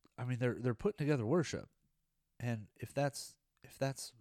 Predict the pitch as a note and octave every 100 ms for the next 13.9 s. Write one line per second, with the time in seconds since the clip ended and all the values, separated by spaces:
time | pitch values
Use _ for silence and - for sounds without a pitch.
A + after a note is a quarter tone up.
0 | - A2+ B2+ C3 F#2 F#2 C3 F3 F2+ -
1 | A2 - E2+ - - D3+ E3+ - E2 -
2 | A#2 - F#2 - - - - _ _ _
3 | _ _ _ _ _ _ _ _ _ G2+
4 | G2+ C3 G#3 A#3+ G3+ _ _ C3 C3 D3+
5 | B2+ A#2+ A2 _ _ _ _ _ _ _
6 | _ - G3+ G#3 G#3+ A3 A3 A3+ A#3 A3+
7 | A3 A3 A#3 G#3 F#3+ C3 A2 - - -
8 | - - C#3+ A2 D#2 - - - - -
9 | - - - A2+ G#2+ G#2 _ - G#2 F#2+
10 | F2 F#2+ F2+ E2 F#2+ _ _ - - -
11 | - _ C#3+ A#2+ G2 F#2+ D#3 - F#3 E3
12 | - - - A2+ - G#2 G2+ - - A2
13 | - - G#2+ F2+ F#2+ - G#2 F#2+